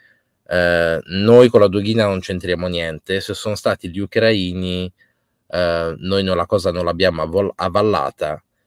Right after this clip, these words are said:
e quindi, eh, sappiamo quali sono le vostre linee rosse e noi non le vogliamo superare". Il ponte evidentemente è una linea rossa per, ehm,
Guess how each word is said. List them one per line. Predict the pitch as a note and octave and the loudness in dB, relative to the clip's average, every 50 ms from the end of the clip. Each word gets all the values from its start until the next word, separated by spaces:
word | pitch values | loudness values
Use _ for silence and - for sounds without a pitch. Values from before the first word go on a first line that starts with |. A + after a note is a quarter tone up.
| _ _ _ _ | _ _ _ _
e | - - F#2 - | -10 -10 -10 -6
quindi, | - G2+ F#2 E2+ E2 F2+ D#2+ F2 F2+ F2 F2 E2+ E2+ - | -4 -4 -4 -4 -4 -6 -4 -4 -4 -2 -2 -4 -6 -6
eh, | - E2 E2+ E2 D#2 | -6 -4 -4 -2 -2
sappiamo | - - G2 - - A#2+ G#2 F#2+ F#2+ E2+ | -4 -4 -4 0 4 4 4 4 2 -2
quali | - - G2+ G#2 | 0 0 0 0
sono | - - - C3 A#2 G2+ F#2+ F2+ | 0 0 2 2 2 2 2 -2
le | - - | -6 -2
vostre | F#2+ G#2 A2 G#2 - - F#2+ F#2+ | 0 2 2 2 0 -2 -4 -2
linee | G2+ A2 A#2+ C3 C3+ | 0 2 4 6 6
rosse | B2 G2 F2 - - - F#2+ | 6 4 2 0 -4 -6 -4
e | F#2 | -4
noi | G2+ G#2 G2+ | -4 -4 -4
non | G2+ G2+ F#2+ | -2 -2 -2
le | F2+ | -2
vogliamo | E2 F2+ F2+ E2+ E2+ F2 F2 | -2 -4 -4 -4 -4 -6 -8
superare". | - - - - - E2+ D2+ C#2 C2 B1+ A#1+ A#1+ - - _ _ _ _ _ _ _ _ _ _ _ _ _ _ _ _ _ _ _ | -8 -10 -10 -6 -4 -4 -4 -4 -6 -8 -8 -10 -12 -12 _ _ _ _ _ _ _ _ _ _ _ _ _ _ _ _ _ _ _
Il | - A#2 A2 - - | -2 -2 -2 2 6
ponte | B2+ B2+ C3 C3+ C#3+ C#3 B2+ | 8 8 8 8 6 6 4
evidentemente | F#2+ F2 F#2 E2+ G2 F#2 F2+ G2 G2+ A2 A2+ - F#2+ | 4 4 2 0 -2 -2 -2 -2 -2 -2 -2 -2 -2
è | |
una | F2 F2 E2 | -2 -2 -2
linea | E2 E2+ F2 F2 F2 | -4 -2 -2 -2 0
rossa | E2+ F#2 F#2 E2+ - - - D#2 - _ | 0 0 0 -2 -2 -4 -6 -6 -8 _
per, | - F2+ E2+ D#2 | -4 -2 -2 -2
ehm, | D2+ D#2 E2 D#2+ D#2 D2+ C#2+ D2+ D2+ D2 D2 D2 C#2+ C#2+ C#2 C2+ A#1+ | -2 -4 -4 -4 -4 -6 -8 -10 -10 -12 -12 -12 -12 -14 -14 -16 -18